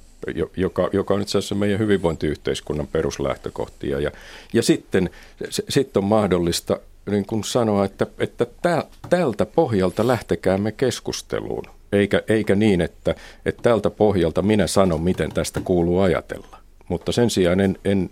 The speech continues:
en luovuta siitä pohjasta. Ja te, te, te,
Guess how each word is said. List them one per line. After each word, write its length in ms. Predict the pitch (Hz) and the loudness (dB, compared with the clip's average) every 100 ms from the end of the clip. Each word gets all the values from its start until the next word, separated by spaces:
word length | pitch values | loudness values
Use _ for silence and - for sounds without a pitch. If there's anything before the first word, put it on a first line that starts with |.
| - 98 | -8 -6
en 220 | 95 98 | -4 0
luovuta 400 | 107 90 87 87 | 2 2 0 -4
siitä 380 | - 95 90 92 | -4 -6 -4 -2
pohjasta. 600 | 107 - - - - - - - - - - - - - - - | 0 -2 -4 -10 -12 -20 -20 -20 -20 -20 -20 -20 -20 -20 -8 -2
Ja 80 | 95 | 2
te, 120 | 127 | 0
te, 260 | - 101 | 0 -4
te, 300 | 101 - - | -2 -6 -12